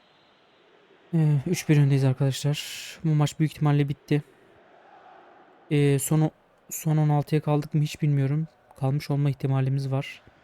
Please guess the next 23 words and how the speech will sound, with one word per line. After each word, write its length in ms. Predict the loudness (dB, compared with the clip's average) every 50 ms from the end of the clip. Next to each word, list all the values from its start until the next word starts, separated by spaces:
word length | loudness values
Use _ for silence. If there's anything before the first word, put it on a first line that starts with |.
| _ _ _ _ _ _ _ _ _ -6
Ama 140 | -4 -2 -2
o, 120 | -2 -4 -6 _ _ _ _ _ _ _ _ -8
bilmiyorum. 540 | -4 -2 0 0 0 0 0 0 -2 -2 -2
Gerçekten 520 | -2 -4 -4 -4 -8 -14 -8 -6 -4 -4 -4
bilmiyorum. 420 | -4 -4 -4 -4 -4 -4 -6 -8 -12 -18 -20 -20 -20 -20 -20 -20 -20 -20 -20 -20 -20 -20 -20 -20 -20 -20 -20 -20 -20 -20 -20 -20 -20 -16 -10 -10
Bakalım. 420 | -8 -4 -2 0 0 0 -2 -4 -6 -10 -20 -20 -20 -20 -20 -20 -20 -20 -20 -20 -20 -20 -20 -20 -20 -20 -20 -20 -20 -20 -20 -20 -20 -20 -20 -20 -20 -20 -20 -20 -20 -20 -20 -20 -20 -20 -20 -20 -20 -20 -20 -12 -4 0
Aynen. 280 | 2 2 2 2 0 -4 -8 -20 -20 -20 -20 -20 -20 -20 -20 -20 -20 -20 -20 -20 -20 -20 -20 -20 -20 -20 -20 -20 -10 -4
Çok 180 | -4 -4 0 0
büyük 140 | 0 0 0
ihtimalle 320 | 0 0 2 2 4 2
artık 280 | 2 0 -2 -4 -4 -2
arkadaşlar 420 | -2 0 0 -2 -2 -2 -6 -6
son 180 | -6 -4 -4 -2
on 160 | -2 -2 -2
altıdayız. 440 | -4 -4 -4 -4 -4 -4 -4 -8 -14 -20 -20 -20 -20 -20 -20 -20 -20 -20 -20 -16 -8 -6
Çok 120 | -2 0
az 180 | 2 2 2 2
bir 100 | 0 0
Leko 200 | 0 0 0 -2
taraftarı 440 | -2 -2 -4 -4 -2 -2 -2 0 0
gelmiş 440 | 0 0 -2 -2 -4 -6 -8 -8 -6
bizleri 240 | -4 -4 -2 -2
izlemeye. 360 | -4 -4 -4 -4 -4 -4 -4